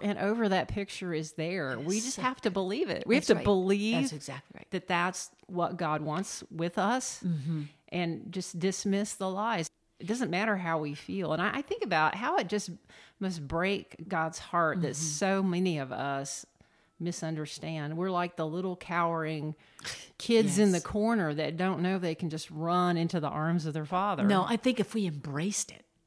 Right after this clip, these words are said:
Speaker 2: if we
Speaker 1: Mm-hmm.
Speaker 2: embraced who he was, that would just change. This is really helping me, to be honest, <laughs> right now,
Speaker 1: Mm-hmm.
Speaker 2: 'cause I, I think that it takes time to do this because it takes us going t-, into his presence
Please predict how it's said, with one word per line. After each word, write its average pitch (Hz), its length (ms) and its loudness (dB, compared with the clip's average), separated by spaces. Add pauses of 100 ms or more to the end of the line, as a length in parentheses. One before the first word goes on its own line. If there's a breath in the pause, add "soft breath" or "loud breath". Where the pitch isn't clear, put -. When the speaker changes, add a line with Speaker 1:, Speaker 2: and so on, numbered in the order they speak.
Speaker 2:
if 165 60 -12
we 269 120 2
Speaker 1:
Mm-hmm. 196 140 2
Speaker 2:
embraced 185 560 -2
who 185 140 0
he 160 200 -2
was, 160 520 -4 (380)
that - 140 -6
would 240 120 -2
just 214 200 -4
change. - 180 -4
This 269 200 0
is 381 200 -2
really 247 280 2
helping 170 520 -2
me, 135 300 -2 (120)
to 160 100 -8
be 131 160 -4
honest, 120 400 -2
<laughs> 262 60 8
right 247 140 2
now, 214 280 4
Speaker 1:
Mm-hmm. 202 260 -2 (300 loud breath)
Speaker 2:
'cause 214 160 -2 (100)
I, 247 260 -2 (140)
I 254 180 -4 (100)
think 240 260 0
that 180 260 -2 (220)
it 214 140 2
takes 277 320 2
time 190 520 -2 (200)
to 214 120 -2
do 226 220 2
this - 440 -8 (540 loud breath)
because 202 640 2
it 214 200 2
takes 208 320 2
us 185 200 0
going 196 400 2
t-, - 120 -10
into 180 200 0
his 175 300 -2
presence 165 560 -6